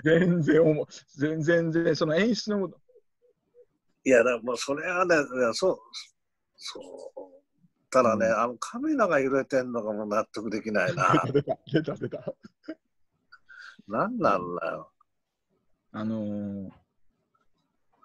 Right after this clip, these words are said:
Speaker 1: まあ、それはさ、そう、真面目なことを言うとね、新井さん、まあ、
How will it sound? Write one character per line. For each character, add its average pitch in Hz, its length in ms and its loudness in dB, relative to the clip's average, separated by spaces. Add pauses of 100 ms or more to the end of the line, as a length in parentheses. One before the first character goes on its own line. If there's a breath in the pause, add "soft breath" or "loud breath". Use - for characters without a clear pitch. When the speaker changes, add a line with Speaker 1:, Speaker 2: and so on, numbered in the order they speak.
(400)
Speaker 1:
ま 160 140 0
あ、 131 120 -6 (2250 loud breath)
そ 156 120 -2
れ 165 60 4
は 160 100 0
さ、 131 260 2 (280)
そ 143 380 0
う、 135 40 -4
真 165 300 2
面 226 120 -2
目 226 60 0
な 214 140 2 (120)
こ 202 120 0
と 196 80 -2
を 135 40 0
言 127 140 0
う - 60 -4
と 110 120 -6
ね、 170 200 -4
新 190 160 4
井 190 40 4
さ 196 120 2
ん、 180 40 2
ま 190 120 4
あ、 131 120 0